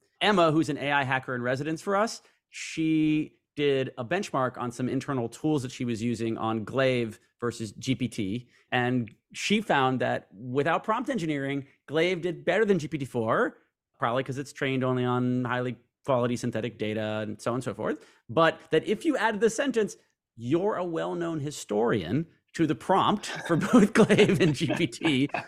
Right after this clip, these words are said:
that then G P T four suddenly did better. Uh, and it's just a, it's another good testament to, you just need to find the magic five incantation words to suddenly make your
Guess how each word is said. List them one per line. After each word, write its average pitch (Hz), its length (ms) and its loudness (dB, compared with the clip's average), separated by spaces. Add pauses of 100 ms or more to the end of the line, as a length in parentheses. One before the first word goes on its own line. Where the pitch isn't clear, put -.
(140)
that 180 380 2
then 226 440 2 (240)
G 214 120 2
P 214 100 -4
T 208 140 -4
four 160 600 2 (140)
suddenly 139 600 -4
did 123 600 -2 (140)
better. 90 400 -2 (580)
Uh, 50 240 -4 (240)
and 131 340 4
it's 139 200 -4
just - 160 -6
a, 156 180 -2
it's - 160 -16
another 170 260 2
good 175 220 -4
testament 156 500 -4
to, 131 420 0 (300)
you 139 160 -4
just 143 200 -8
need 156 80 -2
to 165 60 2
find 143 220 0
the 139 60 0
magic 139 400 -2
five 135 520 0 (300)
incantation 143 720 -4
words 131 460 0 (320)
to 131 200 -2
suddenly 123 420 -4
make 117 260 -4
your 117 560 -4